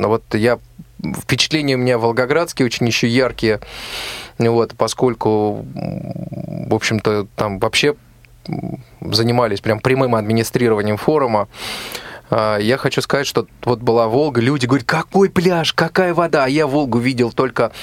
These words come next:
два раза, значит. Первый раз, э, ну, а, я её видел, вернее, всегда, она мне была видна из окна. Краешек вот такой небольшой, так налево наискось, с балкона я мог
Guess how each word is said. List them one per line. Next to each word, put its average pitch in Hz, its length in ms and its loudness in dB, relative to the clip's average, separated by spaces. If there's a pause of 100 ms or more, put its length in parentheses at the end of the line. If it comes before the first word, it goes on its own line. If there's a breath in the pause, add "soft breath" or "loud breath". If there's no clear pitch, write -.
(160 loud breath)
два 120 240 2
раза, 107 380 2
значит. 104 400 0
Первый 127 280 2
раз, 127 400 0
э, 110 920 2
ну, 127 320 0
а, 71 400 0
я 120 100 2
её 123 140 0
видел, 117 340 2
вернее, 117 320 0
всегда, 147 420 0
она 123 200 0
мне 120 160 2
была 113 220 2
видна 113 320 0
из 110 100 -2
окна. 120 380 0 (220 loud breath)
Краешек 123 520 0
вот - 140 0
такой 110 300 0
небольшой, 113 400 0
так - 200 -2
налево 113 320 2
наискось, 101 580 0 (400 loud breath)
с 107 120 0
балкона 107 480 2
я 101 120 2
мог 98 200 0